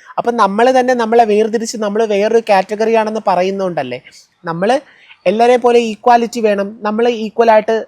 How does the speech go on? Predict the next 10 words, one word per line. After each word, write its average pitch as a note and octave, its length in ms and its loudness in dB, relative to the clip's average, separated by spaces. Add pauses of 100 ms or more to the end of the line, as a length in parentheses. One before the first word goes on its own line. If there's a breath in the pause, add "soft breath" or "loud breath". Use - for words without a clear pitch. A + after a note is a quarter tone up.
(140)
ആ, F#3 60 0
എല്ലാവർക്കും G#3+ 680 0
ഇടയിൽ G#3 260 0
ജീവിക്കണം A3 500 -6
എന്ന G#3+ 120 -6
അവകാശം, G#3 600 0 (500 loud breath)
ആ, F#3+ 240 -2
നമ്മള് G3 300 0
അതിനുവേണ്ടി G#3 640 0
പോരാടുമ്പോൾ G3 640 0